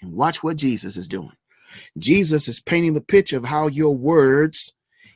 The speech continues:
can deconstruct the darkest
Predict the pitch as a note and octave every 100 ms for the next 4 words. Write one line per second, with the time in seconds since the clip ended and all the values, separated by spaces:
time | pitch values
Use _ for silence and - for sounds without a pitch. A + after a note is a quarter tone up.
0 | - - A#2+ G#2+ - B3 - G#3 F3+ -
1 | - G3+ A#2+ - _ _ _ _ _ _
2 | A#2 C3 A2 - C3+ A3 - C#4 - -